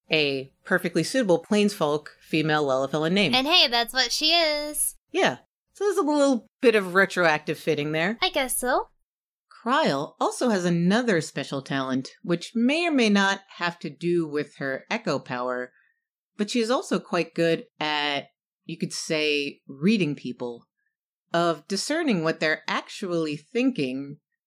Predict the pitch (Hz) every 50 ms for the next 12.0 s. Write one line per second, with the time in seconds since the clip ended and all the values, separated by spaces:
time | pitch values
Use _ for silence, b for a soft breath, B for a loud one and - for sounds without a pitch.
0 | _ - 156 165 165 160 160 156 147 143 - 143 135 135 131 131 131 - 190 196
1 | 196 196 190 185 185 - - - 170 165 160 160 - 170 160 165 165 160 151 -
2 | - 143 139 139 143 139 135 139 - 160 180 180 175 170 165 165 165 160 165 156
3 | 156 151 151 151 147 143 - - - - 151 139 120 147 143 135 143 143 - -
4 | 143 - - 233 277 254 165 - - 135 135 135 135 - _ _ 196 214 254 311
5 | 339 359 - - _ - - - 247 262 294 302 294 262 226 196 180 175 196 202
6 | 175 156 139 127 127 123 123 123 - _ _ _ _ _ _ - - - 302 302
7 | 370 403 415 - 403 359 311 277 254 240 247 277 269 262 233 226 214 - - 226
8 | 220 208 214 208 208 202 202 196 - - 208 208 196 220 220 226 233 214 208 233
9 | 233 214 214 220 214 - - - 254 262 262 254 254 262 285 294 285 294 277 254
10 | 240 240 233 233 220 - - 226 226 233 - - 254 226 214 208 202 190 190 196
11 | 196 214 220 214 240 233 220 - - 233 226 - 233 214 208 202 196 196 196 196